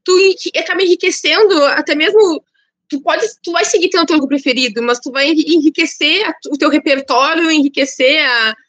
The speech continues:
a tuas expe-, as tuas experiências, trazer coisas novas pro jogo que tu já joga, a partir do momento que tu conhece coisas novas, né? Vai tendo experiências novas, conhecendo regras novas, formas diferentes de fazer as coisas,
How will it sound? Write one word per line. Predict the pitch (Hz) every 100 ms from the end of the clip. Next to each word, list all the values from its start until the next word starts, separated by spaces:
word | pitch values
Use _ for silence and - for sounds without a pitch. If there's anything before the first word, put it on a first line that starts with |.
| _ -
a | 240
tuas | 226 277
expe-, | 277 - 262
as | -
tuas | 269
experiências, | 277 269 262 240 254 339 339 269 - - _
trazer | 269 277 254 370 440
coisas | 370 359 349 320
novas | 285 302 302 311 -
pro | 285 269
jogo | 254 269
que | -
tu | 285
já | 254
joga, | 240 247 294 311 285 294 - - - -
a | 277
partir | 285
do | 294
momento | 285 294
que | -
tu |
conhece | 311 254 262 -
coisas | 247 247 240
novas, | 208 208 202 202 _ _ _ _ _ _ _
né? | 220 202 196 226 226 214 _
Vai | 220 220
tendo | 247
experiências | 247 240 233 320 359
novas, | 294 285 285
conhecendo | 285 247 240 277 269 - _ -
regras | 254 262 285 302
novas, | 277 247 269 262 247 -
formas | 254 240 320 339
diferentes | 320 294 285 285
de | 269
fazer | 277 262
as | 262
coisas, | - 240 294 302